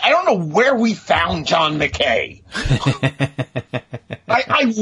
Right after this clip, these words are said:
Speaker 1: really don't.
Speaker 2: So, uh,
Speaker 1: Um,
Speaker 2: I, I, I have s-, I have a question for you, or a couple questions for you, probably.
Speaker 1: Yeah, sure.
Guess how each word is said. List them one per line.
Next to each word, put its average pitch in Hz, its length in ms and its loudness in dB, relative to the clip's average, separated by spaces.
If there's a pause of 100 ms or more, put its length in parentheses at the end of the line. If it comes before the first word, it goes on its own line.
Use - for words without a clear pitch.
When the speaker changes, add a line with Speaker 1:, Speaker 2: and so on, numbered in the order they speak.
(120)
Speaker 1:
really 311 380 4
don't. 175 500 0 (1000)
Speaker 2:
So, 160 360 2
uh, - 60 0 (200)
Speaker 1:
Um, 160 100 4
Speaker 2:
I, - 200 0
I, 175 240 2 (200)
I - 60 4
have 156 160 4
s-, - 200 -2
I 143 140 2
have 160 100 4
a 139 60 0
question 120 400 0
for - 120 -4
you, 95 140 0
or 135 80 4
a 127 40 0
couple 156 280 0
questions 80 400 -2
for - 120 -6
you, 67 160 -4
probably. - 500 -8
Speaker 1:
Yeah, 285 120 4
sure. - 340 0